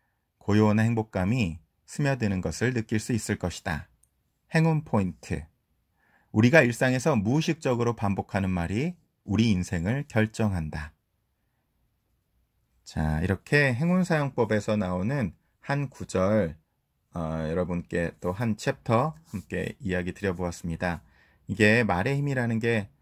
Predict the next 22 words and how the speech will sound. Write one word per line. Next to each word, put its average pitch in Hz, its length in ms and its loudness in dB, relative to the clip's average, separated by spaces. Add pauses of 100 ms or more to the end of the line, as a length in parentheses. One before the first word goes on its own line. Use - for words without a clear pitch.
(280)
얼마나 113 420 2
큰지, 135 320 -4
이게 104 120 0
결국은 110 460 2
우리 98 460 0
무의식이라는 104 720 0
컴퓨터 120 460 -6
안에 104 380 2
코딩하는 139 580 -2
거죠. 110 400 -2 (540)
아, - 100 -12
프로그래밍 107 720 2
언어, 98 500 2 (160)
프로그래밍 185 460 2
언어가 98 240 2
바로 92 240 -2
우리 92 120 -2
말이죠. 92 600 -2 (560)
어, 85 140 -10
좋은 107 280 0
말을 110 300 2
스스로한테도 165 1040 -2